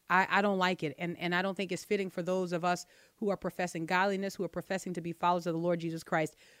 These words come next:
When I compare what is happening right now in our country to the agenda, the successful agenda of homosexuals in the nineties, I see a stark parallel that I think cannot be ignored. We talked about desensitization.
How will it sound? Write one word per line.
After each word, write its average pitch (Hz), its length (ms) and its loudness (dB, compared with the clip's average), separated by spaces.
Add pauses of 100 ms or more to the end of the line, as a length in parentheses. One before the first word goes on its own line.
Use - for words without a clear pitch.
(120)
When 190 160 0
I 180 80 4
compare 220 420 0
what 226 120 4
is 190 100 -6
happening 196 340 2
right 190 220 4
now 185 260 0
in 180 180 -4
our 185 140 2
country 170 540 -2 (400)
to 208 180 0
the 175 140 0
agenda, 175 420 0
the 170 120 -2
successful 233 640 0
agenda 170 520 0 (360)
of 180 140 -2
homosexuals 214 720 -2
in 180 80 0
the 175 80 -2
nineties, 175 580 0 (380)
I 185 100 2
see 180 220 -4
a 165 40 0
stark 214 360 -2
parallel 208 680 4
that 175 280 2
I 180 80 2
think 196 280 -2
cannot 180 380 2
be 185 140 0
ignored. 185 480 2 (460)
We 175 60 -4
talked 208 260 0
about 185 240 2
desensitization. 202 1000 -2